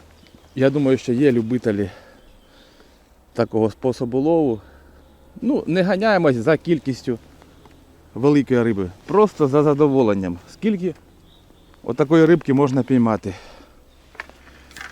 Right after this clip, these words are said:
Я думаю, безкінеч-, безкінечно можна ловити. Її тут багато, особливо якщо підгодовувати.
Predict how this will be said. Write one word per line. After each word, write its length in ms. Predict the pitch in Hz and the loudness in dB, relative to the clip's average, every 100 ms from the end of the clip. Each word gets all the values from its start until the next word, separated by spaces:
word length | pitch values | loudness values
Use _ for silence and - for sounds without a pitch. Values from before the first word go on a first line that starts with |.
| - - | -16 -2
Я 180 | 135 | 0
думаю, 220 | 160 170 139 | 2 4 2
безкінеч-, 800 | 113 151 - 151 123 110 - | 2 0 2 2 4 2 -2
безкінечно 640 | 117 147 - 160 135 110 107 | -2 -2 0 0 0 0 -4
можна 300 | 104 95 101 | -4 -4 -8
ловити. 400 | 95 87 87 90 | -8 -12 -16 -10
Її 160 | 98 139 | -4 -2
тут 200 | 143 117 123 | -2 -6 -6
багато, 500 | 113 147 214 190 104 | -2 0 2 0 -4
особливо 440 | - 131 156 135 | -6 -4 0 0
якщо 240 | 120 - | -2 -4
підгодовувати. 760 | 127 131 143 151 196 139 98 90 | -4 -4 -4 0 0 2 -2 -6